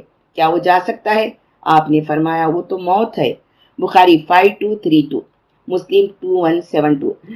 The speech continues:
جب ایک مکان میں کئی خاندان ساتھ رہتے ہوں تو اس صورتحال میں پردے کی پابندی دشوار ہوتی ہے۔ تیسری خرابی یہ سامنے آتی ہے کہ افراد خانہ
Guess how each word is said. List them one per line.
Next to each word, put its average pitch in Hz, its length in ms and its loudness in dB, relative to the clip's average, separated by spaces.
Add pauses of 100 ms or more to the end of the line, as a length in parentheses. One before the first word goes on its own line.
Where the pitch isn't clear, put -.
(120)
جب 220 100 4
ایک 233 200 4
مکان 208 520 4
میں 190 300 0
کئی 214 240 0
خاندان 180 640 2
ساتھ 165 300 0
رہتے 151 280 0
ہوں 185 200 -2
تو 180 120 -6
اس 156 160 -10
صورتحال 156 580 2
میں 160 140 2
پردے 160 380 0
کی 165 180 -14
پابندی 151 520 2
دشوار 151 480 -2
ہوتی 147 320 -4
ہے۔ 123 60 2 (920)
تیسری 269 320 2
خرابی 254 340 6
یہ 240 160 0
سامنے 240 300 -2
آتی 233 260 -4
ہے 247 40 -12
کہ - 80 -2
افراد 175 400 2
خانہ 185 220 -2